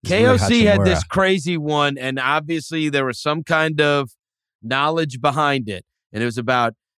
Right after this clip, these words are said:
Speaker 2: how VanVleet just changed his, uh,
Speaker 1: Mm.
Speaker 2: he just changed his agency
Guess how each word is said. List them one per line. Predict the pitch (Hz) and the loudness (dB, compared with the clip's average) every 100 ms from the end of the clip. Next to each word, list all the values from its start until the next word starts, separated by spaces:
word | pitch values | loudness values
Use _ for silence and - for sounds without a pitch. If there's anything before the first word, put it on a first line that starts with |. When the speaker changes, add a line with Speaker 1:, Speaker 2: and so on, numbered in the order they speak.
| - | -10
Speaker 2:
how | 107 | -8
VanVleet | 92 135 170 165 160 175 180 165 | -2 0 0 -2 0 0 0 -4
just | - 135 - - | -6 -6 -6 -6
changed | 139 135 160 - | -2 -2 -2 -4
his, | 175 170 135 - _ _ _ | -4 -4 -6 -14 _ _ _
uh, | 139 135 127 120 117 107 | 0 2 2 0 -2 -2
Speaker 1:
Mm. | 135 139 135 131 123 113 | 0 2 4 4 2 2
Speaker 2:
he | |
just | 104 131 | 0 -6
changed | - 165 170 135 | 0 2 2 0
his | 165 151 | 0 2
agency | 165 175 156 175 160 180 180 175 165 | 2 2 -2 -4 -4 -4 -2 0 -4